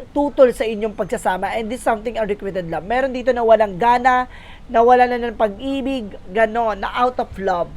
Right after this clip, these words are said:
So, let's see what is additional messages with an angel spirit. And there's an envy. No, alisin mo yung ego, pride, and there's something drama. Alisin mo din daw yan. And there's something self-esteem, no?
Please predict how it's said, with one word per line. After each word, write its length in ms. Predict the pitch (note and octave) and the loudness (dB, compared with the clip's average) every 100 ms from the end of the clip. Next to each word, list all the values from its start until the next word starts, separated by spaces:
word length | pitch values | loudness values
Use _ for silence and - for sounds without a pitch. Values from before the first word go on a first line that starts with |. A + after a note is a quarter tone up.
| - - - - | -16 -18 -18 2
So, 160 | C#4+ | 6
let's 160 | D4+ D4+ | 6 6
see 80 | D4 | 2
what 160 | C#4 | 2
is 80 | A#3 | 4
additional 400 | B3+ A3 C4 A3 | 0 0 -2 0
messages 480 | F#3+ F#3 G3 F3 F#3+ | 0 -2 -4 -10 -2
with 160 | A3 A3 | 0 2
an 80 | |
angel 240 | G#3 F#3+ E3 | 0 -6 -8
spirit. 400 | - F#3+ - C3 - - - - - - - - - - - - - - - - - | -8 -8 -8 -8 -10 -10 -10 -10 -10 -10 -10 -10 -10 -10 -10 -10 -10 -10 -10 -10 -2
And 160 | A#3 A#3+ | 0 8
there's 160 | C#4+ D#4 | 8 8
an 160 | C#4 | 6
envy. 480 | A#3+ G#3+ F#3 D3+ - | 4 2 -4 -8 -4
No, 160 | G#3+ C4 | 2 4
alisin 240 | C#4 D4 | 4 0
mo 80 | C#4 | 0
yung 160 | C#4 | 0
ego, 480 | C4+ C4 B3+ A3+ B3+ | 0 -6 0 4 4
pride, 640 | B3 A#3 G#3 G#3+ C4 D4+ A#3+ | 4 2 2 4 2 0 -4
and 160 | G#3+ - | -6 -8
there's 240 | F#3+ A#3+ | 2 2
something 400 | A3+ A#3+ G#3+ G#3+ | 2 -2 -2 -6
drama. 560 | E3+ F#3+ A3+ A3+ C4+ E4+ - - - - - | 0 2 4 2 0 -2 -12 -18 -18 -14 -2
Alisin 320 | A3 A#3 C#4 A#3+ | 0 0 0 0
mo 80 | |
din 160 | A#3+ A3 | -2 4
daw 160 | A3 A3 | 4 6
yan. 160 | A#3 | 2
And 80 | A#3 | 4
there's 160 | B3 C#4 | 4 4
something 320 | B3+ A3+ A3+ | 0 -4 0
self-esteem, 480 | G#3+ G3+ - F#3 E3+ | 0 0 -4 -10 -2
no? 240 | A3+ B3+ | 2 2